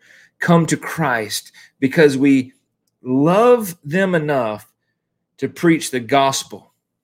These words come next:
to them in hopes of them being saved. Now, we don't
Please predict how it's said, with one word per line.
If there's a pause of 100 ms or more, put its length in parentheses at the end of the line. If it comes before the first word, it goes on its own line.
(240)
to
them (260)
in
hopes
of (340)
them
being
saved. (360)
Now,
we
don't